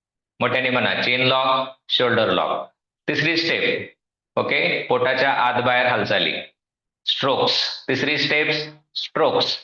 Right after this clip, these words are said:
ओके, किती सा-, किती स्ट्रोक? नवीन साधक पाच ते दहा, जुने साधक पंधराच्या वरती, पंधरा ते वीस किंवा वीस ते पंचवीस. चौथी स्टेप, श्वास घेण्यापूर्वी लॉक्स रिलीज करा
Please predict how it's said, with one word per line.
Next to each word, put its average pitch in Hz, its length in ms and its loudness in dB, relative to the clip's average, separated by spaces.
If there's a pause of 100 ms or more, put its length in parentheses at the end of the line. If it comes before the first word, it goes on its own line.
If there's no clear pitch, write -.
(1000)
ओके, 135 260 -2
किती 147 220 0
सा-, 147 320 0
किती 156 220 0
स्ट्रोक? 147 420 0
नवीन 143 240 2
साधक 143 380 0
पाच 139 260 2
ते 139 80 2
दहा, 135 480 2
जुने 131 220 2
साधक 131 400 0
पंधराच्या 120 460 0
वरती, 135 360 0
पंधरा 113 280 2
ते 139 160 -2
वीस 139 340 -2
किंवा 120 180 -2
वीस 113 260 -2
ते 139 60 -2
पंचवीस. 107 580 -2 (460)
चौथी 147 280 0
स्टेप, 139 560 -2
श्वास 135 340 2
घेण्यापूर्वी 131 920 0
लॉक्स 123 360 2
रिलीज 139 400 0
करा 139 200 2